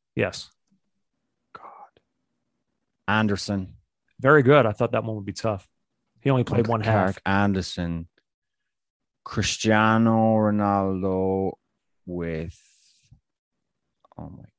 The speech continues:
Speaker 2: God.
Speaker 1: I mean, you're missing probably the most obvious one.
Speaker 2: Michael Carrick, uh, Wayne Rooney.
Speaker 1: There you go.
Speaker 2: Ryan Giggs.
Speaker 1: Yeah, you're doing great.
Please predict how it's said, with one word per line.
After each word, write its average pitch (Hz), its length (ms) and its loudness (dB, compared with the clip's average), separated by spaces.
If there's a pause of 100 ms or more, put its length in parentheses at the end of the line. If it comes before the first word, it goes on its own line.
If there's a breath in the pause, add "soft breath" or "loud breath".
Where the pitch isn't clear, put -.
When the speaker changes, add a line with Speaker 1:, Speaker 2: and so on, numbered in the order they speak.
Speaker 2:
God. - 440 -16 (460)
Speaker 1:
I 127 80 0
mean, 127 120 2
you're 135 100 6
missing 147 380 4
probably 147 380 4
the 127 200 2
most 120 280 0
obvious 101 500 -6
one. 87 300 -18 (840)
Speaker 2:
Michael - 400 -20
Carrick, 82 420 -10
uh, 85 160 -2
Wayne 104 320 0
Rooney. 90 520 -2
Speaker 1:
There 110 120 0
you 98 100 -4
go. 92 220 -8 (1040)
Speaker 2:
Ryan 101 440 2
Giggs. 87 560 -6 (240)
Speaker 1:
Yeah, 135 280 0
you're 123 120 -2
doing 127 200 0
great. 131 340 2